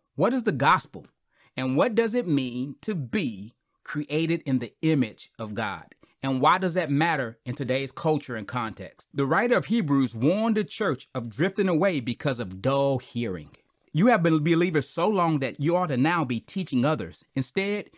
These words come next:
you need someone to teach you, again, the basic things about God's word. It's unfortunate that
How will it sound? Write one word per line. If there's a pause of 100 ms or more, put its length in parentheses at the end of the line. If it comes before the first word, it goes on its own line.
(180)
you
need
someone
to
teach
you, (320)
again,
the
basic
things
about
God's
word. (240)
It's
unfortunate (140)
that